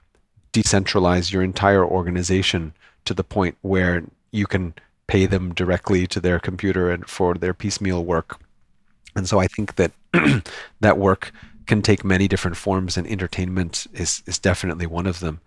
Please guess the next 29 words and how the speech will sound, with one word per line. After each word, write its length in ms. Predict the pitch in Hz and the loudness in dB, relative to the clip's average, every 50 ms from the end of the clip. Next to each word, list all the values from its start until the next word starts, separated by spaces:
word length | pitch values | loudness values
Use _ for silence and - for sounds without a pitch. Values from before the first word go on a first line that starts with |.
| _ - - _ _ _ _ - | _ -20 -20 _ _ _ _ -2
I 40 | 104 | 2
mean, 160 | 101 104 95 | 2 4 2
if, 200 | 92 92 - - _ _ _ _ _ _ _ _ _ _ _ _ _ _ _ - | 2 -2 -4 -10 _ _ _ _ _ _ _ _ _ _ _ _ _ _ _ -6
to 80 | - 107 | -4 0
give 180 | 107 120 113 | 2 4 6
you 80 | 117 113 | 6 6
an 60 | 101 | 6
idea, 460 | 98 92 95 90 104 101 101 95 87 - - - - - _ _ _ | 6 4 4 4 6 6 6 6 4 2 -4 -16 -20 -20 _ _ _
one 160 | - 104 104 | 0 2 4
of 60 | 107 101 | 4 4
the 80 | 98 | 4
things 280 | - - 101 98 92 - | 2 0 0 0 0 0
that 100 | 98 92 | 2 2
I 80 | 90 92 | 2 4
always 220 | 92 98 95 - | 2 2 0 0
found 220 | - 107 95 92 92 | 2 2 2 2 2
interesting 540 | 101 107 - 107 98 - - 101 90 90 | 0 -2 -2 -2 -2 -2 -2 -2 -2 -2
was 220 | 92 90 87 82 - | -2 -2 -4 -4 -2
that, 280 | - 92 87 - - - - | -2 -2 -2 -4 -6 -6 -4
um, 320 | 87 87 87 85 82 78 _ _ - - - - _ _ _ _ - | -2 -2 -2 -2 -4 -10 _ _ -20 -20 -20 -20 _ _ _ _ -4
in 140 | 117 107 101 - - _ _ | -2 -2 -2 -4 -10 _ _
big 200 | - 117 104 - - | 2 2 2 2 2
Chinese 640 | - 107 107 104 101 98 92 - - - - - _ - | 2 4 4 4 4 2 2 0 0 -4 -6 -10 _ 0
game 200 | - 95 98 98 | 2 2 2 4
companies, 640 | - 107 98 - 110 110 117 120 - - - - - - - | 2 0 2 2 2 2 2 2 0 -2 -6 -8 -10 -8 -4
um, 380 | 87 90 90 87 87 85 - - | -2 0 0 0 -2 -4 -6 -4
you 100 | 98 90 | -2 -2
know, 200 | 85 80 80 - _ - | -2 -2 -6 -8 _ 0
China, 260 | - 101 98 98 92 | 2 2 2 2 0